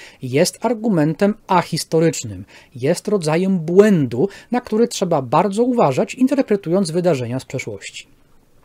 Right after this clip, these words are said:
I drugi ważny możliwy błąd podobnego rodzaju. Prezentyzm, czyli interpretacja i ocena poglądów albo działań ludzi z punktu widzenia wiedzy,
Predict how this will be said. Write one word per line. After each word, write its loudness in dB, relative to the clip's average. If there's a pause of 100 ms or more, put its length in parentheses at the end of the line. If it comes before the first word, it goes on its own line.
(520)
I -2
drugi 0
ważny 0
możliwy -2
błąd 0
podobnego 0
rodzaju. -2 (500)
Prezentyzm, 2 (500)
czyli 4 (240)
interpretacja 0
i 0
ocena -2
poglądów 0
albo -2
działań 0
ludzi -2
z -8
punktu 0
widzenia -2
wiedzy, 2